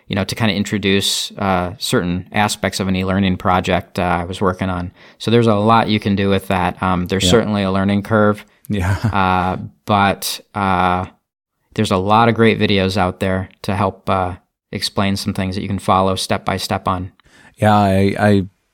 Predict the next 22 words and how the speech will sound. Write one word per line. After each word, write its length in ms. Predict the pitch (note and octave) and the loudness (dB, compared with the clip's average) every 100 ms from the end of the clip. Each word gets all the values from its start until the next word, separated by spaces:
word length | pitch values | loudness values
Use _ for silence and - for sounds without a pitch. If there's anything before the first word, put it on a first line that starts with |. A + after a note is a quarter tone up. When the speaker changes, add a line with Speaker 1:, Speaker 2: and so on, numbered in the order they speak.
| - | -2
Speaker 2:
that's 300 | G2+ G#2 - | 0 2 2
one 180 | F#2 | 2
of 120 | F2+ F2 | 2 2
mine, 360 | E2 E2 D#2+ | 2 2 2
you 60 | D#2+ | 0
know. 320 | E2 D#2+ D#2+ - - | 0 0 -2 -8 -2
If 220 | D3+ D3 | -2 0
I 60 | C#3+ | -2
had 340 | - C3+ - | 0 -2 -2
some 240 | - B2+ | -2 0
time, 640 | G#2+ A2 A2 G2 F2 E2 - _ - | 0 2 4 4 2 -2 -8 _ -4
programs 520 | A2+ G2 F2+ D#2+ D#2 | 0 2 2 0 0
I 140 | E2+ | 0
would 220 | E2+ E2 D#2+ | 2 2 2
like 220 | E2+ E2 | 0 0
to 80 | D#2+ | 2
learn, 320 | F2 D#2+ D2+ - - - - _ | 2 2 0 -8 -20 -20 -20 _
uh, 380 | D#2+ D2+ D2 D2 | -6 -4 -4 -4
but 180 | D#2 D#2 | -4 -4
it's, 400 | D#2 - - - _ _ | -4 -8 -16 -18 _ _
it 60 | _ | _
hasn't, 560 | E2+ E2 E2 D2 - | -4 -4 -4 -8 -12